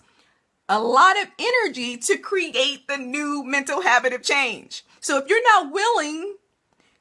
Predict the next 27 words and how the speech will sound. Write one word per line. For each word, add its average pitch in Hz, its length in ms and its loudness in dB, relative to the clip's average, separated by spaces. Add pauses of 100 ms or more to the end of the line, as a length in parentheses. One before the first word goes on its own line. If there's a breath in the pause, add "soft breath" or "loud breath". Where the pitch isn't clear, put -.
(160)
to, 370 600 2 (600)
to 277 180 -4
challenge 381 640 2
yourself 226 580 -2 (180)
and 240 200 0
to 233 40 -4
use 330 440 0
that 349 240 -2
energy 202 720 -8 (720)
to 381 120 2
ch-, - 240 -4
make 294 240 -2
the 262 80 -6
change, 330 560 -4
well, 269 160 0
you're 262 180 -8
gonna 262 200 -4
stay 220 240 -4
the 185 80 -8
same. 170 480 -14 (280)
So 254 180 0
you 247 180 -2
have 339 300 2
to 349 60 -6
make 269 300 -2
an 240 80 -4
investment 208 1300 -2